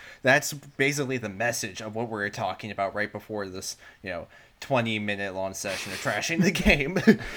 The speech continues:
<laughs> So what I'm really looking forward to now, though, is, uh, you know, recently Pokemon's been moving towards, instead of creating a third version,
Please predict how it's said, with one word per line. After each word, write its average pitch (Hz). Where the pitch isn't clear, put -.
<laughs> 202
So 139
what 151
I'm 202
really 214
looking 160
forward 165
to 123
now, 95
though, 90
is, 113
uh, 131
you 123
know, 156
recently 131
Pokemon's 123
been 113
moving 113
towards, 104
instead 117
of 110
creating 104
a 87
third 127
version, 101